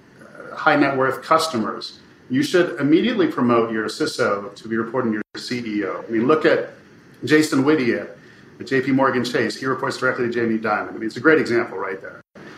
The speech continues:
In addition, you know, they should have a separate security budget from the I T budget,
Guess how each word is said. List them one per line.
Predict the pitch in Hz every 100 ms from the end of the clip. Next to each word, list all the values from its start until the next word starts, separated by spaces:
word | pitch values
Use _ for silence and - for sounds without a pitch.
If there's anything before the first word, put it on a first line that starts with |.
| -
In | 175 190
addition, | - 240 233 175 139 127 -
you | 151
know, | 139 131
they | 123 185
should | 226 226
have | 190 170
a |
separate | - - 175 175 180 175 - -
security | - - 156 147 139
budget | 120 127 127 113 -
from | - 123
the | 123 107
I |
T | - 160
budget, | 104 95 101 104